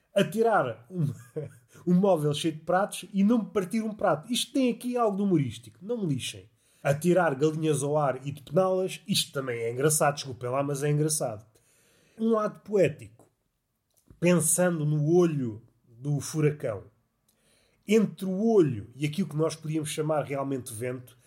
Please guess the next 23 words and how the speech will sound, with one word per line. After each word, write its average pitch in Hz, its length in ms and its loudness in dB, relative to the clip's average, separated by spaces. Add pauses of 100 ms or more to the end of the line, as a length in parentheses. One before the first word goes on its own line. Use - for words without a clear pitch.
(260)
há 170 140 -8
ali 214 220 4
um, 160 300 2
um 156 60 -6
espaço - 680 -6 (540)
anormalmente 160 880 0
calmo. 110 460 -6 (460)
E 175 80 0
algumas 196 420 2
das 151 220 0
aves 110 400 -6
que - 140 -8
são 180 200 4
apanhadas, 123 800 -6 (100)
aves 120 600 -6
que - 80 -20
voam, 117 480 -8 (640)
ficam 226 760 0
a 175 100 0
orbitar 180 1040 0
à 160 140 -4
volta 160 460 -2
desse 160 460 -2